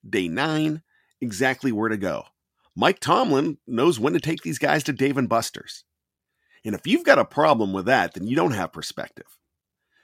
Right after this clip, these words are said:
because you know that these guys need that day off. I think T-, Cowher used to take 'em bowling on a day. It was a team building day.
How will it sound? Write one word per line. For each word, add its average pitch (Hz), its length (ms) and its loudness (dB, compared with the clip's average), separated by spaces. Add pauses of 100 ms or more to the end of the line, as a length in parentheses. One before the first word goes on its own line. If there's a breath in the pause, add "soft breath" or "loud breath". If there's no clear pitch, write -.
(100)
because 117 300 0
you 135 120 4
know 147 320 4
that 135 180 2
these 123 200 -4
guys 120 320 2
need 113 240 0
that 101 180 2
day 87 160 -2
off. 65 320 -6 (480 soft breath)
I 131 140 0
think 131 240 0
T-, - 160 -8 (420)
Cowher 139 360 2
used 135 180 -2
to - 80 -16
take 131 240 -4
'em 120 140 -2
bowling 107 680 -2 (1200)
on 127 140 0
a 110 80 0
day. 90 380 -4
It - 60 -12
was 110 120 -8
a 117 60 -2
team 127 340 2
building 101 380 2
day. 73 320 -6